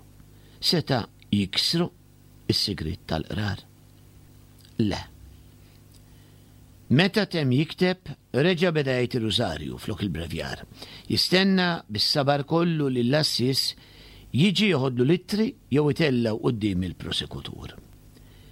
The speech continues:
F'nofsinhar sema żżaqżiq tal-bib u ftit wara der Dun Raġan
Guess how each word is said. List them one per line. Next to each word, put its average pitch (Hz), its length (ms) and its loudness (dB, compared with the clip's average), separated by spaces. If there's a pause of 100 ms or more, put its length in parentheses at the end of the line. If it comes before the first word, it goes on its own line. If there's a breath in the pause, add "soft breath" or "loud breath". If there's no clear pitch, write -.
(500 loud breath)
F'nofsinhar 156 680 2
sema 123 320 0
żżaqżiq - 480 -4
tal-bib 104 480 -2 (640 loud breath)
u - 100 -12
ftit 131 240 -2
wara 185 300 4
der 156 460 0
Dun 160 280 2
Raġan 110 400 -4